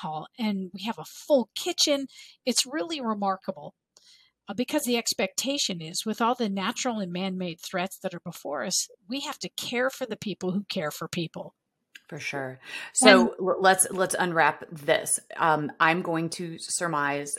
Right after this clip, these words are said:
Speaker 2: that this incident is not the first time, uh, that, that you have,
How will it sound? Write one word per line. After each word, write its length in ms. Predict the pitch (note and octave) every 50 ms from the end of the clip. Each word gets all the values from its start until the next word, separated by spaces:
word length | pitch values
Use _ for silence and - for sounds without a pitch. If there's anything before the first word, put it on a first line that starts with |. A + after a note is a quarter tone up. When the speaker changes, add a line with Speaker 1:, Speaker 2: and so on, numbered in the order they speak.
| -
Speaker 2:
that 520 | D3 C#3+ C#3+ D3 C#3+ C#3 C#3 - - - - - - - - _ _
this 360 | C#3+ C#3+ D#3 D#3+ D#3+ D#3+ - -
incident 540 | - E3 D#3+ D#3 - - D3 C#3+ C#3 C#3 - - _ -
is 240 | D#3 D3 C#3 - D#3
not 320 | C#3+ C#3 C#3 D3 - - - -
the 160 | D3 D3 D3
first 640 | D3 - - - D#3 D3 D3 D3+ - - - - -
time, 540 | - - E3 D#3 C#3+ C#3 C3+ C3+ C3+ C3 - - - - - - - - - -
uh, 340 | D#3 D3+ D3 C#3+ C#3 C#3 C#3 C3+ - - -
that, 440 | D3+ C3+ D#3+ D3+ D3 C#3+ - - - _ _ D#3+ D#3
that 220 | - D#3+ D#3 - D#3+
you 160 | D#3 D#3 D3+
have, 180 | D3 C3+ D3+